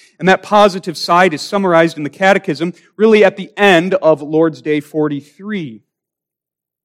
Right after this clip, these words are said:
This is Father's rule about our speech. "Likewise, that in judgment and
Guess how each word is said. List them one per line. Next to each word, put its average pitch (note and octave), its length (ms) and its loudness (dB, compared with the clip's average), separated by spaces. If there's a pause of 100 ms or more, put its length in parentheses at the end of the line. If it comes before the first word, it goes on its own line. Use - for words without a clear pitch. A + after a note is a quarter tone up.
(800)
This G#3+ 180 2
is F#3+ 140 -4
Father's D#3 480 -2
rule B2 480 -6 (840)
about C#3+ 260 0
our C3 160 -6
speech. - 720 -18 (1700)
"Likewise, G3 680 4
that E3 260 4
in D#3 320 -2 (100)
judgment D#3 800 0
and D3+ 300 -4